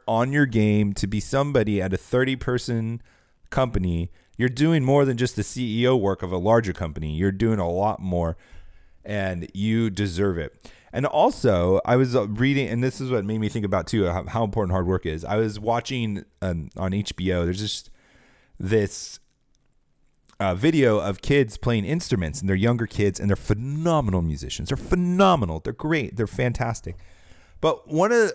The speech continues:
all of them, just like successful business people and careers, they have a gift for it, but they all constantly are playing the instruments that they are, you know, excelling at.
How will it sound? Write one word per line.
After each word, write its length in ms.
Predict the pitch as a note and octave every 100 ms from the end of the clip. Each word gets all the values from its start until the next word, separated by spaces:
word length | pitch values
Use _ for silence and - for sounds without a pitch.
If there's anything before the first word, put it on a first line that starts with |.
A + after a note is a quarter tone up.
| -
all 380 | - D#3 A#3+ A3+
of 80 | D3
them, 580 | F3 E3 D#3 F#3 A3 F#3 - G#2+
just 280 | A2 D3
like 260 | E3 D3+ D3+
successful 540 | - C#3 D3+ C#3 D#3+
business 340 | C#3+ D3+ D3+ C#3+
people 220 | D3 D3
and 100 | B2+
careers, 420 | C#3+ C#3 B2 A#2+ - - _ _ -
they 100 | D3+
have 460 | C3+ C3+ D#3 D3
a 100 | C3
gift 480 | A#2+ A#2+ D3 - -
for 360 | - B2+ A#2+ B2+
it, 180 | - _ _ _ _ - _ _ - -
but 160 | D#3
they 140 | E3+ D#3 -
all 580 | C#3 C3+ C3 C3 - _
constantly 760 | - - C3 B2+ - B2 A#2 A#2+
are 120 | G2+
playing 680 | F#2 - C3 B2+ G#2 F#2+ F#2+ -
the 260 | F#2+ A2
instruments 580 | A#2+ A#2+ - G2+ F#2 F2+
that 240 | G2+ F2+ -
they 260 | G2+ G2
are, 640 | - F#2 F2 E2+ E2+ E2+ - _ _ _ _ _
you 80 | G#2
know, 260 | E2+ E2+ - -
excelling 460 | - F3+ C4 A2+
at. 180 | C#2 -